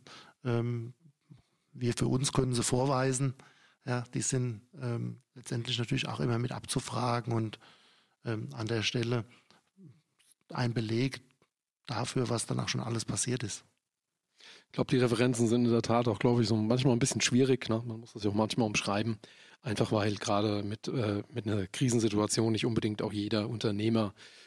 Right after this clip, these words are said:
Speaker 2: hausieren gehen will. Aber ich glaube, das kann man umschreiben und damit dann auch zeigen, wo man schon aktiv war. Die Zeit rennt. Ähm, ich versuche mich mal an einem Fazit. Äh, ich habe für mich heute mitgenommen, dass, glaub ich, der Blickwinkel, ähm,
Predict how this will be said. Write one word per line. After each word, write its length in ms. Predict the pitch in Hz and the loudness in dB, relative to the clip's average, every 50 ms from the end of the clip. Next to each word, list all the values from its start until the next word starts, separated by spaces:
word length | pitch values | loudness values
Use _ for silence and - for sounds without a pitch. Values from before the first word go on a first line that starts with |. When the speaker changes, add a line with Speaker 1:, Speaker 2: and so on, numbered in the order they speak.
| - _ - | -20 _ -6
Speaker 2:
hausieren 480 | - 117 110 101 107 113 110 107 117 110 | -2 -2 0 2 2 2 2 2 2 2
gehen 320 | 107 113 104 104 107 104 | 2 2 2 2 2 2
will. 280 | 95 107 101 101 101 - | 2 2 2 2 0 -2
Aber 280 | 101 95 104 101 104 | -2 0 0 0 0
ich 120 | 104 - - | 0 -2 -4
glaube, 340 | - - 113 110 - - 131 | -6 -6 -6 -6 -8 -10 -8
das 160 | - 127 - | -8 -6 -4
kann 120 | - - | -2 0
man 120 | 107 107 107 | 0 0 -2
umschreiben 480 | 104 98 - - - 98 101 101 95 | 0 -2 -2 0 0 -2 -4 -4 -6
und 140 | 104 107 101 | -6 -6 -6
damit 260 | 107 95 98 104 - | -6 -6 -6 -8 -8
dann 120 | - 120 113 | -8 -10 -10
auch 100 | - - | -12 -14
zeigen, 420 | - - 117 110 104 104 92 82 - _ _ - - - - - - - - | -16 -12 -10 -8 -6 -6 -8 -10 -16 _ _ -20 -20 -20 -18 -16 -16 -6 -2
wo 100 | - 104 | 0 2
man 140 | 95 107 104 | 2 4 4
schon 160 | - 117 117 | 4 4 4
aktiv 400 | 117 113 - - 135 120 107 - | 4 4 4 4 4 4 4 2
war. 240 | 120 101 90 87 87 - - - _ _ _ - - - - - - _ _ - | 0 0 0 -4 -10 -14 -18 -20 _ _ _ -20 -18 -18 -18 -20 -20 _ _ -6
Die 200 | - 160 151 143 | 0 2 2 4
Zeit 340 | - 151 165 202 196 170 | 4 4 4 4 4 6
rennt. 480 | 127 147 202 196 139 117 - - - - - - | 6 6 6 6 4 4 4 2 2 0 0 2
Ähm, 360 | 131 135 135 135 131 123 123 - - - - - - _ | 4 4 6 4 4 2 0 -4 -8 -10 -12 -12 -14 _
ich 160 | - 196 - - | 0 0 2 4
versuche 360 | - 175 151 165 190 170 165 | 4 4 6 6 4 4 6
mich 200 | 160 175 165 - | 4 4 4 4
mal 220 | 160 147 147 160 | 2 2 2 2
an 100 | 139 - | 0 0
einem 260 | - 127 135 139 - | 0 2 2 2 2
Fazit. 640 | 123 - - 143 156 - - 139 113 - - - - - _ _ _ _ _ _ - - - - - - - _ _ _ _ _ _ _ _ _ _ - | 2 2 2 2 2 2 2 0 2 2 0 0 0 -2 _ _ _ _ _ _ -18 -16 -16 -16 -16 -18 -20 _ _ _ _ _ _ _ _ _ _ -6
Äh, 220 | - 127 127 - - | -2 0 0 2 2
ich 120 | 170 - | 2 4
habe 180 | 180 175 160 156 | 4 4 6 6
für 120 | - 165 | 6 6
mich 140 | 160 185 - | 4 6 6
heute 220 | 185 160 147 151 | 4 4 6 6
mitgenommen, 560 | 151 196 - - 175 147 139 143 147 156 160 147 | 4 4 4 4 4 6 6 6 6 4 4 4
dass, 240 | 143 139 - - | 4 2 2 2
glaub 300 | - - 160 - 143 147 | 0 -4 -4 0 0 0
ich, 60 | 139 - | 2 2
der 100 | 131 120 | 2 4
Blickwinkel, 800 | - 165 180 - - 160 156 160 147 - 160 156 151 151 - - | 4 4 2 4 4 4 4 4 4 4 4 4 4 2 2 0
ähm, 640 | - 120 117 113 113 110 113 110 110 110 147 170 | 0 2 2 2 2 2 2 0 0 -2 -6 -10